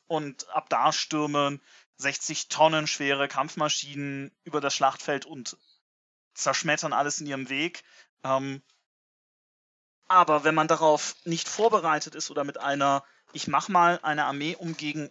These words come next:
alles gewappnet zu sein und ich mache jetzt keine Turnierliste“, dann sind Knights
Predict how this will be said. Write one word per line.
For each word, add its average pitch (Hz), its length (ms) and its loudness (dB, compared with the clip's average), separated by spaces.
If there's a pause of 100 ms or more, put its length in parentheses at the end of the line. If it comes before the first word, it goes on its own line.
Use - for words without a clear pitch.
(100)
alles 160 340 2
gewappnet 190 460 0
zu - 160 -8
sein 131 480 -4 (600)
und 156 160 -6
ich - 100 -10
mache 165 220 -2
jetzt - 280 -10
keine 165 300 2
Turnierliste“, 165 920 -6 (920)
dann 147 180 -4
sind 214 200 -6
Knights 170 640 -4